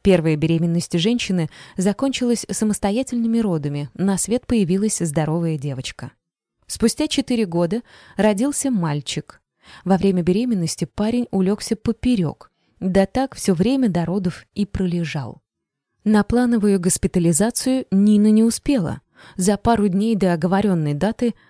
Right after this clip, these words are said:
отошли околоплодные воды, и Нина ночью спешно приехала в роддом. Хорошо, что приехала быстро. Выпала ручка плода.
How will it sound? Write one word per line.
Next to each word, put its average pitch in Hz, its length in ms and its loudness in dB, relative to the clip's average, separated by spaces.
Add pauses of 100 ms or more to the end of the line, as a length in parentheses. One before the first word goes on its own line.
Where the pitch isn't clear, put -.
(160)
отошли 170 640 0
околоплодные 160 760 0
воды, 143 440 -4 (340)
и 220 140 6
Нина 269 260 4
ночью 220 380 2
спешно 208 400 0
приехала 180 480 0
в 156 80 -4
роддом. 165 560 -4 (480)
Хорошо, 208 400 4
что - 180 -4
приехала 190 540 2
быстро. 160 560 -4 (360)
Выпала 202 680 0 (180)
ручка 165 460 0
плода. 160 460 -2